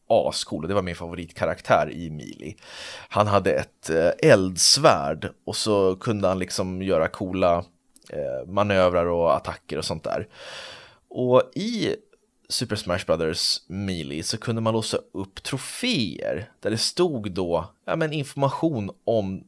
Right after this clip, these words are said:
karaktärer och föremål som förekommer i olika spel. Och då stod det Fire Emblem, vilken spelserie Marth och, eh, Roy tillhörde. Och stod det Fire Emblem och så stod det i parentes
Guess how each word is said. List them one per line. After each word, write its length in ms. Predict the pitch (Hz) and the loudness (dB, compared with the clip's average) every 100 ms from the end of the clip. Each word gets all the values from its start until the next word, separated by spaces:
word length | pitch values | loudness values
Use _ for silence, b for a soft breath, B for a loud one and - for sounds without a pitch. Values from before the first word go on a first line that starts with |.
| - | -6
karaktärer 760 | 117 104 - 92 90 90 87 | 0 0 2 2 4 2 0
och 640 | 90 87 80 78 69 58 71 | -2 0 0 -2 -4 -10 0
föremål 600 | 123 98 87 92 101 87 | 4 6 4 0 -4 -4
som 140 | 95 | -4
förekommer 520 | - 92 78 139 160 | 2 2 2 0 0
i 20 | |
olika 340 | 107 76 - 62 | -2 -4 -10 -10
spel. 360 | - - - - B B B B B B - | -6 -6 -6 -10 B B B B B B -4
Och 120 | 147 | -2
då 80 | 170 | 0
stod 340 | - 175 151 | 0 0 2
det 160 | 104 78 | 2 0
Fire 640 | - - 156 139 104 90 | -4 4 6 8 4 2
Emblem, 300 | 80 71 82 | 0 -6 -6
vilken 200 | 92 98 | -6 -6
spelserie 880 | - 123 95 92 165 110 90 82 90 | -4 0 0 0 0 2 2 0 -2
Marth 440 | 95 80 80 - | 0 2 2 -2
och, 480 | - 78 - _ - | -10 -10 -12 _ -10
eh, 240 | 82 64 82 | -6 -6 -4
Roy 320 | 101 127 92 | 2 2 2
tillhörde. 680 | - 85 78 64 - 69 - b b | -4 -8 -4 -4 -4 -6 -8 b b
Och 160 | b - | b -8
stod 120 | 123 | -4
det 80 | 104 | -4
Fire 380 | - 127 120 92 | 2 4 4 2
Emblem 220 | 82 82 | -2 -8
och 60 | |
så 80 | 87 | -8
stod 220 | 110 113 | -4 -2
det 40 | 98 | -4
i 40 | |
parentes 640 | 92 90 95 110 80 - | -2 -2 -2 -2 -4 -4